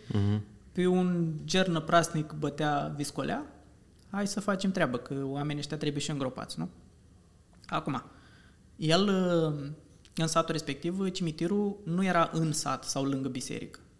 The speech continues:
Speaker 2: Era undeva pe deal. Uh, unchiul meu, săpat el cu toapă ca să sape cât l-am așteptat eu pe tata de dimineață.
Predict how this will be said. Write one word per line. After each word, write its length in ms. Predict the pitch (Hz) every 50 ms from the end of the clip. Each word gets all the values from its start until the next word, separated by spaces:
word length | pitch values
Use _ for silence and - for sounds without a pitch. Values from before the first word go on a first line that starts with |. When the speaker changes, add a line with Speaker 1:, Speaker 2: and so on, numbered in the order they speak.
| - - -
Speaker 2:
Era 220 | - 139 139 156
undeva 340 | 165 165 156 151 143 160 170
pe 180 | 165 - - 160
deal. 300 | 151 131 139 - - - - - - - - - - - - - - - - - - -
Uh, 100 | - 160 160 160 160 160
unchiul 380 | 170 202 214 185 147 - 147
meu, 560 | 147 160 190 226 240 240 240 240 240 233 233 240
săpat 360 | - - 226 233 254 240 233
el 80 | 233 180
cu 80 | - -
toapă 240 | - 151 143 -
ca 140 | - - 160
să 160 | 156 - -
sape 320 | 156 - - 160 156 160 170
cât 240 | 160 - - 160 156
l-am 160 | 160 151 151
așteptat 260 | 147 147 - 147 143
eu 80 | 147 139
pe 100 | - 151
tata 300 | - 139 135 135 - 139
de 120 | 139 143
dimineață. 680 | 139 143 139 139 127 120 110 107 120 - 247 285 285